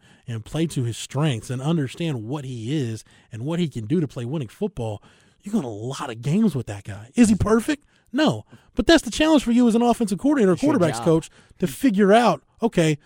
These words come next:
Speaker 1: this is what we need to do to make him successful more often than not. Are there gonna be games where you're outnumbered and outmatched and,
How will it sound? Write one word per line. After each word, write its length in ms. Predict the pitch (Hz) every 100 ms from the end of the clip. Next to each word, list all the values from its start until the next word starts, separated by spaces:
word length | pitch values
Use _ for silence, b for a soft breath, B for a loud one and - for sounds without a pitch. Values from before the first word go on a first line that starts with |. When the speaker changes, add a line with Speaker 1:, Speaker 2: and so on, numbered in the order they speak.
| b -
Speaker 1:
this 240 | 170 220
is 80 | 185
what 140 | 190
we 80 | 180
need 120 | 190
to 40 | 165
do 100 | 175
to 60 |
make 180 | 151 160
him 100 | 160
successful 440 | 135 139 185 175 135
more 160 | 143
often 140 | 156 185
than 80 | 185
not. 60 | B B -
Are 80 | 240
there 120 | 240
gonna 220 | 180 226
be 100 | 214
games 400 | 180 208 226 208
where 120 | 180
you're 220 | 165 180 175
outnumbered 540 | 175 160 180 180 175
and 160 | 151 160
outmatched 560 | 156 147 156 175 -
and, 180 | 147